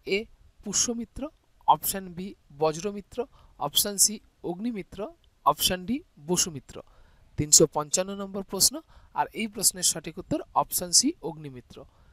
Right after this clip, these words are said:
নেক্সট কোশ্চেন, কোশ্চেন নাম্বার থ্রি হান্ড্রেড ফিফটি সিক্স, তুগলকনামা কে লিখেছিলেন? অপশন এ আমির খসরু, অপশন বি ফিরোজ শাহ তুগলক,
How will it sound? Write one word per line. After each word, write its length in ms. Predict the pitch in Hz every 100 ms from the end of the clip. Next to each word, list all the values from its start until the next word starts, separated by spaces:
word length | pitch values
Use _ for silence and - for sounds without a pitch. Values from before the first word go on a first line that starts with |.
| _ _ -
নেক্সট 300 | 165 196 -
কোশ্চেন, 380 | 220 - 320 349 _ _ _
কোশ্চেন 320 | - 160 - 170
নাম্বার 260 | 170 175 170
থ্রি 200 | - 208
হান্ড্রেড 300 | 190 196 185 -
ফিফটি 300 | 165 - 156
সিক্স, 440 | - 294 - - _ _ _ _ _ -
তুগলকনামা 840 | 240 196 220 214 196 170 160 196 294 _ -
কে 160 | 220
লিখেছিলেন? 540 | 190 165 113 131 110 110 _ _ _ _ _ _ _
অপশন 380 | 139 160 - 208 -
এ 140 | 185 -
আমির 280 | - 175 190
খসরু, 460 | 190 202 - 320 - -
অপশন 420 | - 160 - 202 185
বি 140 | 208
ফিরোজ 340 | - 196 202
শাহ 180 | - 202
তুগলক, 380 | - 196 208 285